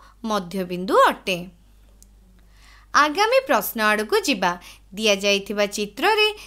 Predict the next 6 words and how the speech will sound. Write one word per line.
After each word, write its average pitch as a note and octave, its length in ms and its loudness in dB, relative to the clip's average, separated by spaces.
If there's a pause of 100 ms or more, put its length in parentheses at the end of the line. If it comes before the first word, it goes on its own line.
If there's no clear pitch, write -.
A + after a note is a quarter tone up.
(180)
ତ୍ରିଭୁଜ A3 400 -4 (260)
ଏସ୍ G4+ 260 2 (120)
ପି G#3+ 120 -6 (200)
ଟି A3+ 140 -2 (400)
ଗୋଟିଏ G3+ 420 -2 (340)
ସମଦ୍ୱିବାହୁ E4+ 840 2